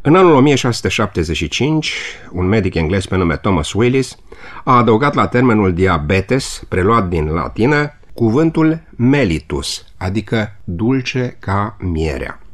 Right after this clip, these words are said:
Termenul definește caracteristica urinei persoanelor cu diabet datorată excesului de glucoză,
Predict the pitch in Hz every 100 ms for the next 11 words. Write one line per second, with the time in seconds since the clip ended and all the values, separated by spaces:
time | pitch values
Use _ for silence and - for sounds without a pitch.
0 | - - 139 170 160 143 120 98 107 131
1 | 117 98 101 98 95 127 123 92 95 92
2 | 107 147 139 90 78 76 - 90 92 85
3 | 82 82 78 73 69 98 - - - -
4 | 104 98 98 90 117 127 127 - 104 -
5 | 104 - 104 101 85 101 113 101 - 120
6 | 82 78 65